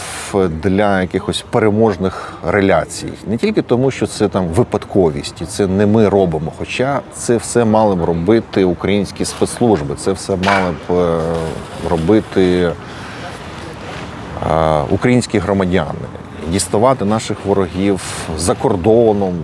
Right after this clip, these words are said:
там, де завгодно. Тому що ці люди всі повинні бути ліквідовані.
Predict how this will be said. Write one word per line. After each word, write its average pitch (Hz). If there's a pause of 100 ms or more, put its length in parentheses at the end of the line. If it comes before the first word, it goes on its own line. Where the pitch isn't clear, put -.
(140)
там, - (220)
де 123
завгодно. 90 (680)
Тому 101
що 95
ці 110
люди 113
всі 107
повинні 95
бути 87 (240)
ліквідовані. 85